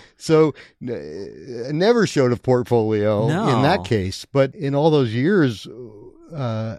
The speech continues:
Speaker 1: at Wieden, working at Wieden, uh, I came to see the line of portfolios outside Susan Hoffman's door,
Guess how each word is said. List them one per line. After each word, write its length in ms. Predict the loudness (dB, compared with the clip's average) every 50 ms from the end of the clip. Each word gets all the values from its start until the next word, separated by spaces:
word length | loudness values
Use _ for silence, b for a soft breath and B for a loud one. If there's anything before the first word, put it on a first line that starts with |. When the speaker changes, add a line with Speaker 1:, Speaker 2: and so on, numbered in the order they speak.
| _ -12
Speaker 1:
at 340 | -8 -6 -4 -4 -6 -6 _ _ -14
Wieden, 540 | -10 -8 -6 -4 -4 -6 -6 -8 -8 -8 -6
working 320 | -4 -6 -6 -4 -6 -6
at 60 | -6 -6
Wieden, 640 | -6 -6 -6 -6 -6 -6 -4 -4 -4 -4 -6 -8 -8
uh, 40 | -6
I 140 | -6 -6 -6 -8 _ _ -20 -20 -18 -10
came 240 | -4 0 0 0 0
to 60 | -2
see 400 | -4 -8 -6 -6 -4 -2 -2 -2
the 240 | -4 -6 -4 -4 -4
line 360 | 0 0 0 2 2 0 0 -2
of 120 | -4 -6
portfolios 840 | -6 -4 -4 -4 -4 -4 -2 -2 0 2 2 2 4 4 2 2 2
outside 440 | 0 -2 -2 -4 -6 -8 -8 -8
Susan 320 | -8 -10 -12 -12 -12 -14 -14
Hoffman's 520 | -12 -14 -14 -14 -14 -14 -14 -14 -14 -16
door, 440 | -16 -14 -14 -14 -12 -12 -14 -14